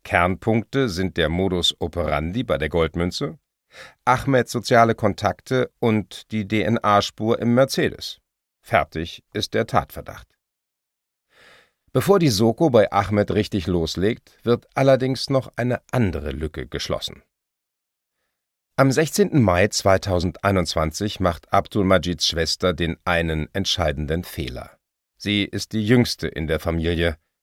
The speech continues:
Auf den Ausrutscher haben die Zielfahnder seit November gewartet.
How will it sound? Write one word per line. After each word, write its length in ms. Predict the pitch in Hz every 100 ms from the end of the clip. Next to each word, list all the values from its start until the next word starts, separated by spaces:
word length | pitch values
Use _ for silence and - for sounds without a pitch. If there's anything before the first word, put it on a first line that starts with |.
| _ _ _ _
Auf 240 | - 117 -
den 240 | 135 139
Ausrutscher 760 | - 123 120 123 123 - 151 123
haben 180 | 107
die 120 | 98 90
Zielfahnder 760 | - 117 95 101 92 92 98
seit 300 | 82 85 -
November 480 | 98 95 73 67 71
gewartet. 640 | 90 90 - - - _